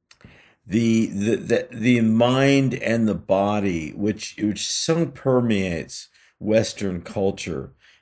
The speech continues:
Um, it, it, it actually permeates Western culture in, in ways that we can't even believe.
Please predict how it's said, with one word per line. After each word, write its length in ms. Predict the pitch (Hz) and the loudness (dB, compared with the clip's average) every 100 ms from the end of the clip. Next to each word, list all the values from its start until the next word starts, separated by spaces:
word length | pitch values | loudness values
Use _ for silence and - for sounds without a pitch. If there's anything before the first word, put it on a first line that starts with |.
| _ | _
Um, 440 | 95 104 101 98 - | -4 -2 -2 -2 0
it, 160 | 120 123 | 0 4
it, 440 | 143 151 135 147 | 4 4 4 6
it 20 | |
actually 400 | 160 185 - 151 | 6 6 4 0
permeates 720 | 139 - 143 143 135 120 - | 0 0 0 2 2 2 0
Western 360 | 110 110 - 98 | -2 -2 -4 -8
culture 440 | 104 107 104 98 | -2 -2 -2 -8
in, 280 | - 104 101 - - - | -6 -6 -6 -14 -20 -6
in 180 | 107 110 | -2 0
ways 440 | 117 120 117 - | 0 0 -2 -4
that 140 | - | -8
we 140 | 101 98 | -6 -6
can't 520 | - - 131 123 - | -8 -4 0 0 -2
even 520 | 110 117 113 104 101 90 | -2 0 0 -2 -4 -4
believe. 840 | - 92 95 101 101 90 73 | -6 -4 -2 0 -2 -4 -8